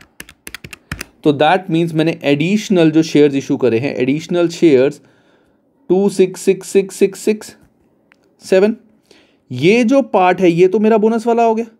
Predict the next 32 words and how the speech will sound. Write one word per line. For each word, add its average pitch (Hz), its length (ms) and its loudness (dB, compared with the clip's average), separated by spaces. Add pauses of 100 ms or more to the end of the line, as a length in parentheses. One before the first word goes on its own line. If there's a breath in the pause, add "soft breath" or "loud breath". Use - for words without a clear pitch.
(440)
कि 156 100 -2
टोटल 175 520 2
जो 226 140 0
मैंने 208 240 2
राइट 147 300 0
इशू 151 200 -6
करे 147 320 2
हैं 143 380 -4 (280 soft breath)
उसमें 208 340 2
से 214 140 2 (120)
इतना 208 300 0
पार्ट 196 260 0
मैं 202 140 2
बोनस 202 260 2
वाला 214 160 4
मानता 208 280 -2
हूँ 208 80 0
जो 208 80 2
यहाँ 196 180 0
पे 208 100 0
ऐड 202 160 2
हो 202 80 4
गया। 208 120 -2 (520 soft breath)
तो 156 80 4
रिमेनिंग 180 540 4
जो 220 100 2
मैंने 196 180 0 (160)
अप्रैल 226 280 -2
में 214 120 2
इशू 175 180 -4
करे 131 260 0
हैं 175 300 -4